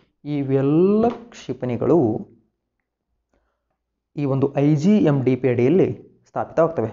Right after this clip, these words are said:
Once again I repeat, ಸಾವಿರದ ಒಂಬೈನೂರ ಅರವತ್ತು ಪ್ರಾಜೆಕ್ಟ್ ಇಂಡಿಗೋ, ಸಾವಿರದ ಒಂಬೈನೂರ ಎಪ್ಪತ್ತು ಪ್ರಾಜೆಕ್ಟ್ ಡೆವಿಲ್, ಆಮೇಲೆ ಸಾವಿರದ ಒಂಬೈನೂರ ಎಂಬತ್ತು ಐ ಜಿ ಎಮ್ ಡಿ ಪಿ. ಇದರ ಅಡಿಯಲ್ಲಿ ಅಗ್ನಿ, ಪೃಥ್ವಿ, ಆಕಾಶ್, ನಾಗ್, ತ್ರಿಶೂಲ್ ಅಂತಕ್ಕಂಥ ಪ್ರಖ್ಯಾತ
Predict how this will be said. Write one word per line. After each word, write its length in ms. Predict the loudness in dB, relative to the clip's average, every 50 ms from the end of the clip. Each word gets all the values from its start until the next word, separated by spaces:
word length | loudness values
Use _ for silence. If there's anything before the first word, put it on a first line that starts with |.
| -6
Once 180 | -6 -6 -6 -4
again 160 | -2 0 0
I 140 | 0 0 0
repeat, 300 | 2 2 2 2 2 0
ಸಾವಿರದ 280 | -2 0 0 2 2 0
ಒಂಬೈನೂರ 420 | 0 2 2 2 4 4 4 4
ಅರವತ್ತು 400 | 2 2 0 -2 -2 -4 -4 -4
ಪ್ರಾಜೆಕ್ಟ್ 600 | -4 -6 -14 -20 -20 -12 -10 -4 -4 -4 -2 -2
ಇಂಡಿಗೋ, 260 | -2 0 2 2 2 0 -2 -8 -20 -20 _ _ _ _ _ _ _ _ _ _ _
ಸಾವಿರದ 220 | -6 -4 0 0 0
ಒಂಬೈನೂರ 340 | 2 2 2 4 4 4
ಎಪ್ಪತ್ತು 500 | 2 2 0 -2 -6 -6 -4 -2 -2 -2
ಪ್ರಾಜೆಕ್ಟ್ 880 | -2 -6 -14 -14 -10 -8 -4 -2 -4 -4 -4 -18 -20 -20 _ _ _ -6 -2
ಡೆವಿಲ್, 260 | 0 2 2 2 2 0 -2 -10 -20 -20 _ _ _ _ _ _ _ _ _ _ _ _ _ _ _ _ _ _ _ _ _ _ _ _ -8
ಆಮೇಲೆ 220 | -4 0 0 0
ಸಾವಿರದ 260 | 2 2 0 0 0 0
ಒಂಬೈನೂರ 280 | 0 0 2 2 2
ಎಂಬತ್ತು 440 | 2 0 -2 -2 -2 -4 -6 -6 -8 -4
ಐ 160 | -2 -2 -2
ಜಿ 180 | -2 -2 -2 -2 0 0
ಎಮ್ 180 | 0 0 0 2
ಡಿ 120 | 0 0
ಪಿ. 160 | 0 -4 -8 -8 -8 -14 _ _ _ -6
ಇದರ 160 | -4 -2 0 0
ಅಡಿಯಲ್ಲಿ 320 | 2 2 2 0 0 -2 -4 -6 -8
ಅಗ್ನಿ, 340 | -6 -6 -2 -2 0 0 0 -2 -6 -10 -20 _ _ _ -12
ಪೃಥ್ವಿ, 480 | -12 -10 -6 -6 -6 -6 -6 -10 -6 -4
ಆಕಾಶ್, 440 | -4 -2 -2 -2 -4 -4 -6 -6
ನಾಗ್, 200 | -4 -4 -4 -4 -6 -6
ತ್ರಿಶೂಲ್ 280 | -8 -6 -4 -2 -2
ಅಂತಕ್ಕಂಥ 380 | -2 -4 -4 -8 -10 -6 -4 -4 -4 -4 -6 -12 -16 _ _ _ _ _ _ _ _ _ _ _ -14
ಪ್ರಖ್ಯಾತ 500 | -14 -14 -14 -12 -6 -4 -4 -4 -2